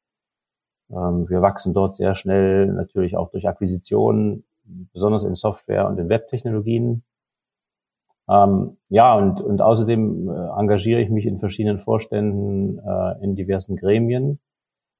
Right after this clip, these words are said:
Ähm, und wir haben ja kürzlich die, ähm, Industrial Digital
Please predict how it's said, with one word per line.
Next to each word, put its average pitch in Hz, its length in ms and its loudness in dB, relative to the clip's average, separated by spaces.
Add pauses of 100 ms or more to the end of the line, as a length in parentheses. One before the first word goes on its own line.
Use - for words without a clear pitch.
(280)
Ähm, 98 300 2
und 92 140 -6
wir 95 100 2
haben 113 300 2
ja 107 120 -2
kürzlich - 520 -8 (100)
die, 98 380 -2 (300)
ähm, 92 420 -2 (120)
Industrial 107 460 0
Digital 92 340 -2